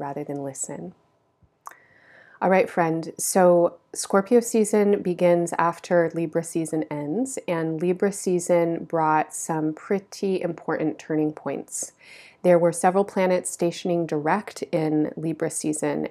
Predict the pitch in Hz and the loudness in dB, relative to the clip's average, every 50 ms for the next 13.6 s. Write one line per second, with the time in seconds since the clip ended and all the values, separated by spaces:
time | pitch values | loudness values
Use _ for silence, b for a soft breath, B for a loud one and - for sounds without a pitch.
0 | - - - 160 160 160 160 165 170 170 - 196 202 202 - - - 208 202 202 | -6 -4 -2 -2 0 -2 -2 -4 -4 -2 0 2 2 0 0 0 2 4 4 6
1 | 196 196 202 202 202 196 - 180 170 170 165 165 - - B B B B B B | 4 4 2 0 -2 -2 0 2 2 4 2 2 0 -4 B B B B B B
2 | B B - - - 220 233 226 247 240 226 226 - 202 180 170 - - - 208 | B B -8 -2 2 2 2 4 4 2 2 2 0 -2 -2 -4 -4 -4 -2 0
3 | 208 202 185 175 170 165 - 170 170 - - - 185 170 165 175 - - 185 185 | 2 2 2 2 0 0 0 0 0 0 0 -2 -2 -2 -4 -4 0 2 4 6
4 | 185 180 180 180 180 180 180 B B B B B B B B B 254 285 - 440 | 6 4 4 2 0 -2 -6 B B B B B B B B B 4 6 8 8
5 | 415 - - 226 214 202 - - - 196 202 202 202 202 202 202 180 170 - - | 6 6 6 4 4 4 2 2 2 4 6 6 8 6 6 6 6 4 4 4
6 | 180 196 190 - - 196 190 - - 185 180 170 156 165 156 170 175 175 - - | 0 0 0 -2 -4 -4 -4 -4 -2 -2 0 0 0 -2 -2 -2 -2 -4 -2 -2
7 | 190 175 175 - - - 175 170 170 160 160 151 147 151 160 156 156 165 185 - | -2 -2 -2 -4 -4 -2 0 0 0 0 -2 -4 -4 -6 -8 -6 -6 -6 -6 -4
8 | - - 240 233 226 - - - 240 226 214 220 226 220 226 226 220 220 - - | 0 2 2 2 0 -2 -4 -2 0 2 2 4 4 4 4 2 0 -2 -4 -4
9 | - 196 185 175 175 175 165 - - - - b b b b b b b b 180 | -2 0 0 0 0 -2 -4 -6 -8 -8 -10 b b b b b b b b 0
10 | 170 175 180 185 185 185 - - 180 180 175 - - 175 175 175 175 - - 180 | 2 4 4 4 2 0 -2 -2 -2 -2 -2 0 2 4 4 4 2 0 -4 -6
11 | - - 185 190 190 190 202 196 196 190 - - 175 165 165 175 170 165 165 165 | -2 -2 0 0 0 2 2 2 2 2 0 -2 -2 0 2 2 2 2 0 -2
12 | 165 170 180 - - 175 165 170 165 - - 170 170 165 170 170 160 151 - - | -4 -4 -6 -6 -4 -2 -2 -2 -2 -2 -2 -2 0 0 0 0 -2 -2 -6 -8
13 | - - 147 147 165 185 202 233 254 277 294 320 | -4 -4 -4 -2 -2 0 0 2 2 2 0 0